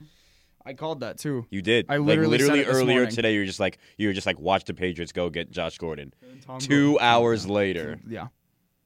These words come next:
Speaker 1: And I'm mad about it because I really wanted him to go to the forty-niners.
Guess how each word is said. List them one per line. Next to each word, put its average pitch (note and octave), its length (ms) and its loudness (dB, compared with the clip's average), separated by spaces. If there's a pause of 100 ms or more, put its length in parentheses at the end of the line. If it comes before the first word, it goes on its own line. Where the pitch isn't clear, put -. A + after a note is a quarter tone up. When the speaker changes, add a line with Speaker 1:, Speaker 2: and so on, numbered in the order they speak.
(200)
Speaker 1:
And B2+ 120 -6
I'm B2+ 160 -4
mad E3 200 4
about A2 280 -6
it A#2+ 120 -10 (380)
because A#2+ 180 -6
I A#2 60 -4
really C#3+ 320 0
wanted C3 240 -2
him A#2+ 140 -2
to A#2 40 -6
go A#2+ 120 -4
to A#2 60 -4
the A2 80 -8
forty-niners. G#2 640 -10